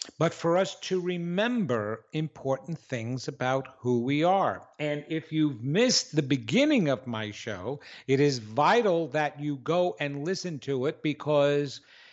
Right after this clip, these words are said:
it is the true story of how the male and female were created. And I promise you it wasn't from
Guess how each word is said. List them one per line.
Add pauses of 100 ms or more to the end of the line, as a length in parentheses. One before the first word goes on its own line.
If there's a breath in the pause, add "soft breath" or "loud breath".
(200 loud breath)
it
is
the
true
story
of
how
the
male
and
female
were
created. (720)
And
I
promise
you
it
wasn't
from